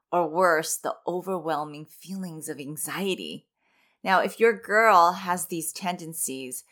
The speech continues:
she's probably experiencing anxious thoughts or symptoms of anxiety, feeling panicked, or maybe the opposite, just withdrawals, right? Withdraws into a depressive mode,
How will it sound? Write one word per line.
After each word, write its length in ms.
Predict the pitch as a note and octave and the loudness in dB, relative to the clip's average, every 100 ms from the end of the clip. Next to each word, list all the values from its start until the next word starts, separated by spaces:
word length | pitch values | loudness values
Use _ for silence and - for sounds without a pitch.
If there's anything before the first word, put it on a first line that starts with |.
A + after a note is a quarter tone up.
| _ _ _ | _ _ _
she's 240 | - G3+ | -4 -4
probably 520 | - G#3 A3+ C4 B3+ A#3+ | 0 0 4 2 0 -4
experiencing 1200 | F3+ - - - E3+ E3 D#3+ D#3+ E3 E3 D#3+ - _ | -6 -4 -4 -4 -4 -2 -4 -8 -8 -6 -8 -12 _
anxious 460 | E3 D#3+ - E3 - | -10 -6 -4 -4 0
thoughts 560 | C#3+ D3 - - - - _ _ _ | 4 4 4 -4 -6 -12 _ _ _
or 380 | E3 D#3+ D#3 D3 - | 0 2 2 0 -2
symptoms 760 | - - E3+ E3+ E3 E3 D#3+ - | -4 -2 -4 -6 -6 -6 -8 -8
of 120 | D#3 | -12
anxiety, 760 | D3+ C3 C3 C3+ C3 C3 C3+ C3+ _ _ _ | -12 -4 -2 -2 -6 -10 -14 -18 _ _ _
feeling 460 | - E3+ F3 F#3 E3+ | -14 -10 -4 -4 -4
panicked, 720 | - D3 D#3+ D#3+ C#3+ - - _ _ _ _ _ _ _ | -8 -6 -4 -4 -6 -8 -16 _ _ _ _ _ _ _
or 500 | E3+ D#3+ D#3 D3+ - _ _ _ | 0 2 2 0 -2 _ _ _
maybe 340 | F3+ F3 F3+ G#3 | -8 -6 -4 -4
the 140 | F#3 | 0
opposite, 540 | C#3+ - C#4 - G#2 - _ | 0 2 -2 0 -2 -4 _
just 380 | - F#3 D#3+ - | -8 -4 -4 -4
withdrawals, 960 | D#3+ - - D#3 C#3 F3+ F#2 C#2+ - - _ _ _ | -8 -16 -10 -8 -2 0 0 -2 -10 -18 _ _ _
right? 280 | C#3+ D#3 D#3 | 0 0 -2
Withdraws 680 | E3+ - E3 D3+ D3+ D#3 - | -10 -8 -2 2 4 2 -4
into 580 | D#3+ - - D3+ D3 - | -10 -10 -8 -8 -8 -8
a 120 | D3 | -10
depressive 520 | D3 C#3+ D3 - B2+ | -10 -10 -10 -8 -10
mode, 300 | C3+ C2+ - | -8 -10 -12